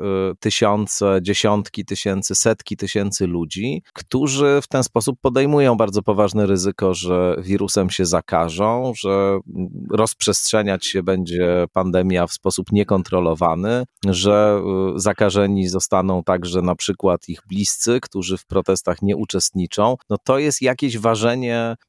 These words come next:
racji moralnych, decydowanie się, które zło jest mniejsze, czy zło, y, pozostania w domu i zgody na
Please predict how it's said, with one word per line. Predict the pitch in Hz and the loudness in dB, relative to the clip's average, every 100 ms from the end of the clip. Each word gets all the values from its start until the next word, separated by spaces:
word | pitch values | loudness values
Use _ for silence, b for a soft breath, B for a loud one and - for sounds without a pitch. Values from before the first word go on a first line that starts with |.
| - | -4
racji | 104 107 117 - 113 | 2 2 2 0 0
moralnych, | 110 107 101 90 90 98 113 - | 2 4 2 2 -2 -4 -6 -4
decydowanie | 107 - 104 101 107 110 107 | -2 0 0 2 0 0 -2
się, | - 104 95 | -2 -4 -4
które | - 110 107 101 101 98 | -6 -2 2 2 2 2
zło | 92 107 107 | 0 2 4
jest | 107 98 - | 4 0 -2
mniejsze, | 107 104 98 98 - 95 80 78 | 0 2 2 0 -2 -2 -2 -4
czy | - - 92 | -6 -6 -4
zło, | 90 92 95 95 90 85 - 87 87 87 | -2 0 2 4 2 0 -4 -4 -2 -4
y, | - | -2
pozostania | 110 98 - 104 101 92 | 0 0 0 0 2 0
w | |
domu | 92 92 92 90 | 2 2 2 0
i | 90 90 90 | 0 -2 -4
zgody | 90 92 104 95 95 90 | -6 0 2 2 2 0
na | 90 85 85 | 0 -2 -2